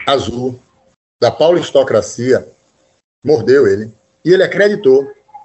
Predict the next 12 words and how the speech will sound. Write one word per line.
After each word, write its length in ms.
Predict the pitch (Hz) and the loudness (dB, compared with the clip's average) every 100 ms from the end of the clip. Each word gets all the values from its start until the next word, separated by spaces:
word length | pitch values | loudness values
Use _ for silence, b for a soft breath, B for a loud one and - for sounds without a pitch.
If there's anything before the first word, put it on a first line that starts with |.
| - | -6
que 100 | 147 | -4
podia 260 | 156 143 | -2 0
botar 240 | 151 147 143 | 0 0 0
a 20 | |
mão 100 | 147 | 0
na 80 | 151 | -2
taça 280 | 127 131 160 | -2 -4 -6
em 40 | |
São 180 | 185 190 | -8 -6
Paulo. 280 | 92 85 - _ _ _ _ | -6 -8 -12 _ _ _ _
Em 180 | 156 196 | -4 0
maio, 920 | 165 160 185 190 202 226 190 - - | 0 0 0 2 4 4 2 -4 -14